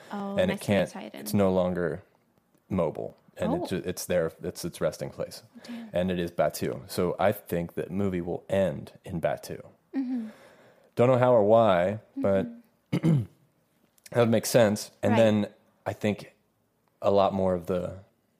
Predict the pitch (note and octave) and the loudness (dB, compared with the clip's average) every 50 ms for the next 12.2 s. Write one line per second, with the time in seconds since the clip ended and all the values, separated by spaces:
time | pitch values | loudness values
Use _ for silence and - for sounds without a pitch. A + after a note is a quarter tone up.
0 | _ _ _ _ _ - - - - A2 G2+ G2 G2 G2 G2 F#2+ F#2+ F#2+ F#2 F2 | _ _ _ _ _ -10 -6 -2 0 0 0 0 0 0 0 0 -2 -2 -4 -4
1 | F2+ F2 F2 F2 - - _ _ _ _ - - - - - - - G2+ G2 F#2 | -6 -10 -12 -14 -16 -20 _ _ _ _ -20 -18 -14 -14 -8 -2 0 0 0 0
2 | - - G2 F#2 F#2+ F#2+ - - - _ _ - - - - _ _ _ _ _ | -2 -4 -4 -4 -4 -4 -8 -12 -18 _ _ -20 -20 -20 -20 _ _ _ _ _
3 | - - - G#2+ F#2+ F#2 - - G#2 F#2+ F2+ F2+ F2+ F2+ F2+ F2+ F2 - - F2+ | -20 -14 -10 -8 -8 -8 -6 -6 -6 -6 -6 -8 -8 -10 -10 -12 -12 -10 -8 -6
4 | F#2 G2 F#2+ F#2 F2+ F2 F2+ F2+ - - - G#2 G2 F2 F2 F#2 G2 - F#2+ F#2+ | -2 0 0 0 0 0 0 0 0 0 -2 -2 -2 -2 -2 -2 -2 -2 -2 -4
5 | F2 - - F#2+ F#2 E2+ E2 - - - F#2 E2 - - - - - - _ _ | -4 -4 -2 -2 -2 -2 -4 -6 -6 -4 -2 -2 -2 -4 -10 -18 -20 -20 _ _
6 | _ - - C4+ B3+ A#3 G#3+ G#3 G#3 - _ _ _ - G#3 G3+ - A3+ - A#2+ | _ -16 -12 -10 -8 -8 -10 -10 -14 -18 _ _ _ -6 -2 0 0 2 2 2
7 | C3+ D3 D3 C#3 B2+ - - A#2 A2+ A#2 - D#3 E3+ D#3 F2 F#2 F#2+ - - G#2+ | 0 0 0 -2 -2 0 0 0 0 0 -2 -2 -2 -2 -2 -2 -4 -4 -2 2
8 | G#2 G#2+ G#2+ - - - - G#3+ G#3+ G#3+ - - F#3 - G2+ G2 F#3 F#2 F#2 F2 | 2 2 2 2 -2 -6 -8 -6 -4 -2 -2 -2 0 2 4 4 4 4 2 -2
9 | - - - - - - - A#2 A#2 A2 A2 - G#2+ G#2 - G2 G2+ G2+ - - | -4 -4 -4 -2 -2 0 0 0 0 0 0 -2 -6 -6 -4 -4 -4 -4 -4 -8
10 | - - - F#2 F2 - - F#2 F#2 F#2 F2+ F2+ G2 G#2+ G#2 - D#2+ - - - | -6 -2 -2 -4 -2 0 0 2 2 2 2 2 0 0 0 -2 -6 -8 -8 -8
11 | - D#2 D2 - E2 E2+ D2 D#2 F2+ F2 F2+ E2+ E2+ - - G1+ - - - - | -8 -8 -8 -6 -6 -6 -6 -6 -6 -4 -4 -4 -4 -4 -4 -6 -6 -4 -4 -2
12 | G2 F#2 - - | -2 -2 -4 -10